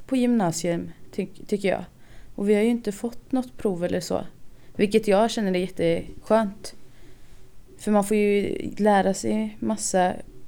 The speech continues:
Man får ju lära sig massa, man får ju göra uppgifterna. Men, vad heter det? Prov gör så att det blir stressigt. Så det känns ju skönt att inte ha prov.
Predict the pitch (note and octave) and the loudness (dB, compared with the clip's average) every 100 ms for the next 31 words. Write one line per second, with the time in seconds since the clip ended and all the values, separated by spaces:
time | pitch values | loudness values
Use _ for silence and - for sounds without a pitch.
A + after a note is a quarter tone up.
0 | - - - - G#3 G#3 G3 G3+ B3 A3 | -16 -12 -10 0 2 4 4 6 6 6
1 | F#3 F#3+ F#3 - F3+ F3+ F#3+ F#3+ F3+ E3+ | 4 0 -2 0 0 0 2 2 4 2
2 | - - F3 E3 - E3 F#3+ B3+ - - | 2 -2 -4 -4 -2 2 2 0 -8 -14
3 | - - - - - F#3 F#3+ F3+ F3+ F3+ | -16 -18 -18 -20 -4 4 6 6 4 2
4 | F3+ F#3 F3 F#3 E3+ D#3+ D#3+ - - - | 4 2 2 0 4 4 2 -8 -16 -20
5 | - - - - A#3+ A3+ A#3+ G#3+ G3+ F#3+ | -20 -20 -2 4 4 6 4 4 2 0
6 | G3 - A3 - A#3 A#3 - - - - | 0 -2 -4 0 0 0 -10 -16 -16 -12
7 | - - - G#3 G#3 G#3 G3+ G3+ G3+ G#3+ | -12 -12 -6 -2 0 0 0 0 0 -2
8 | G#3+ - - - G#3+ A3 G3+ G3 F#3+ G#3 | -2 -10 -16 -16 -6 -2 -2 0 0 0
9 | F3+ D3 | -2 -2